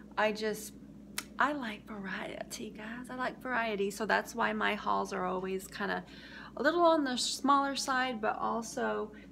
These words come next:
just there's a lot more variety there. <laughs> Um, but that's how Miss Stace likes it. That's how I like it. Um, so I got, um, navel oranges and a pomegranate, and then I got some honey tangerines left over,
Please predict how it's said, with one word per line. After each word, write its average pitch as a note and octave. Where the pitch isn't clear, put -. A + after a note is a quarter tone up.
just G#3
there's G#3
a G3+
lot F#3+
more G3
variety B3
there. -
<laughs> F4+
Um, F#3+
but G3
that's D#4+
how D4+
Miss C4+
Stace A#3+
likes F3+
it. -
That's A3
how C4
I B3
like G#3+
it. -
Um, A#3+
so A#3
I G#3+
got, A#3
um, G3+
navel A#3+
oranges D4+
and A3
a G3
pomegranate, C4
and G#3+
then G#3
I G3+
got A3
some G#3+
honey B3
tangerines A3+
left G#3+
over, G3+